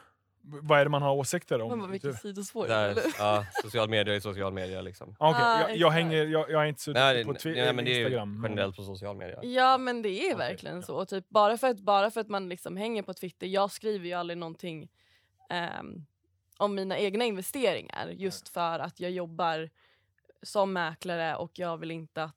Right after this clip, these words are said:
Speaker 2: det någonsin ska kunna tolkas, liksom, som rådgivning, utan jag skriver, liksom, väldigt objektivt.
Speaker 3: Mm.
Speaker 1: Ja.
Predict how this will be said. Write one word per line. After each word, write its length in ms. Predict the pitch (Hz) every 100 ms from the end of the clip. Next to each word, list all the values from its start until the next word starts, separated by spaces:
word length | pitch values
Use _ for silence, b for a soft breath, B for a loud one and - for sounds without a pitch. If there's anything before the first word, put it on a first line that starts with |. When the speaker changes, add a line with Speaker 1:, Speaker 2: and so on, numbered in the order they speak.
| -
Speaker 2:
det 280 | 160 165 175
någonsin 340 | 165 165 180
ska 140 | -
kunna 200 | 175 160
tolkas, 720 | 151 170 156 - 165 - -
liksom, 260 | - - 170
som 200 | 180 170
rådgivning, 580 | 185 170 185 175 160 165
utan 260 | 165 165
jag 120 | 170 165
skriver, 280 | 165 160
liksom, 280 | 160 - 165
väldigt 280 | 170 156 160 - _ b b b b b
objektivt. 1040 | - 196 180 214 - - 359 - - - - _ -
Speaker 3:
Mm. 220 | 104 175
Speaker 1:
Ja. 120 | -